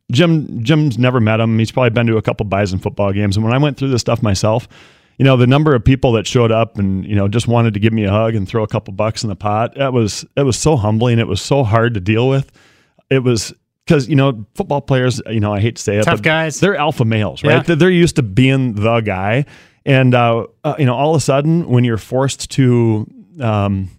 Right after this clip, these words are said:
Speaker 1: you know, accept the, you know, gifts and grace from others, that's a hard thing to do. It really is. And I, when I got together with Jeff and Amy,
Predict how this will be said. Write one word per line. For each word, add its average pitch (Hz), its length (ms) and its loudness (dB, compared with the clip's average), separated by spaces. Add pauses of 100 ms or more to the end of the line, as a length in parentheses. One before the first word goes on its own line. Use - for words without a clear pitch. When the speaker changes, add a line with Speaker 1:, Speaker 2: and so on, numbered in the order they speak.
(240)
Speaker 1:
you 123 220 0
know, 113 100 0
accept - 560 -6 (400)
the, 131 220 -2
you 110 120 -4
know, 104 120 2
gifts 127 400 -2
and 101 140 -2
grace 113 260 0
from 101 180 -2
others, 120 340 0 (320)
that's 185 160 -6
a 87 40 -6
hard 110 360 -2
thing 104 180 0
to 80 80 -6
do. 80 460 -8
It 107 140 -2
really 110 320 0
is. 104 220 0
And 107 80 0
I, 123 120 2
when 135 200 0
I 123 80 0
got 135 220 -2
together 120 260 0
with 110 120 0
Jeff 107 280 -2
and 101 80 0
Amy, 107 320 0